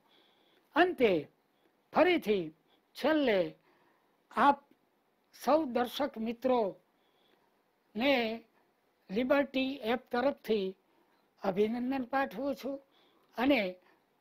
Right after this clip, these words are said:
તમારું ધ્યેય સિદ્ધ થાય એવી ઈશ્વર તમને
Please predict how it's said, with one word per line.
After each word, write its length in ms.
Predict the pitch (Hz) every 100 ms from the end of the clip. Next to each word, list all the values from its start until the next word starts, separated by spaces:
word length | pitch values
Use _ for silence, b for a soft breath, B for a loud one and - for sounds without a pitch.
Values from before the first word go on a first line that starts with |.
| _
તમારું 1700 | 214 214 240 285 294 294 285 - _ _ _ _ _ _ - 254 247
ધ્યેય 420 | 170 220 254 247
સિદ્ધ 400 | - 269 220 233
થાય 320 | 233 220 214 - b b -
એવી 260 | 233 233
ઈશ્વર 400 | 226 - 233 247
તમને 440 | 226 226 214 208